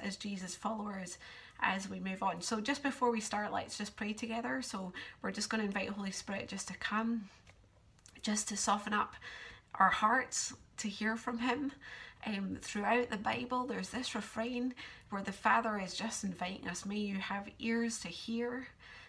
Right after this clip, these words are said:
may you have eyes to see." And these are spiritual ears and spiritual eyes that the Father wants to gift each one of us. So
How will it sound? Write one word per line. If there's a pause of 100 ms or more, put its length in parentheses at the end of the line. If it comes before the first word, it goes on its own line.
may
you
have
eyes
to
see." (480)
And
these
are
spiritual
ears
and
spiritual
eyes (300)
that
the
Father
wants
to
gift
each
one
of
us.
So